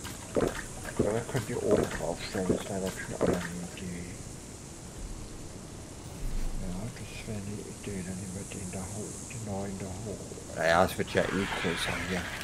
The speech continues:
Ich versuche ja erstmal hier eine Notbehausung hinzubekommen. Ja, geht das? Ja, das geht. So, Tür, Tür. Jetzt kommen noch schnell ein paar Deckel drauf. Hä? Oh,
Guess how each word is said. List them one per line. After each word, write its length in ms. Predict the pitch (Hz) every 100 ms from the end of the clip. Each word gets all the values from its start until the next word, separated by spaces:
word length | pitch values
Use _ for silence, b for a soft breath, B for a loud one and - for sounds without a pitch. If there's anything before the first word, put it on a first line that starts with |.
| - - - - - -
Ich 60 | -
versuche 340 | 107 95 87 -
ja 60 | 104
erstmal 360 | - - - 98
hier 100 | 95
eine 140 | 90
Notbehausung 840 | 90 85 90 - 92 95 95 90 90
hinzubekommen. 960 | - - - - - - - 190 180 - - - - - - - - - - - - - - - - - - -
Ja, 60 | 175 - -
geht 140 | - 113
das? 100 | 190 - - - - - -
Ja, 80 | 85
das 560 | - - - - - -
geht. 260 | - 98 117 - - -
So, 160 | 87 85 - -
Tür, 960 | - 104 107 107 104 - - - 180 185
Tür. 140 | 190 196 - - - - - - - - - - - -
Jetzt 180 | - - -
kommen 160 | 104 95
noch 100 | -
schnell 240 | - - 82
ein 120 | -
paar 100 | -
Deckel 340 | - 110 127 107
drauf. 200 | 110 - - - 107
Hä? 100 | 156 285 - - - - - - - - - -
Oh, 180 | 220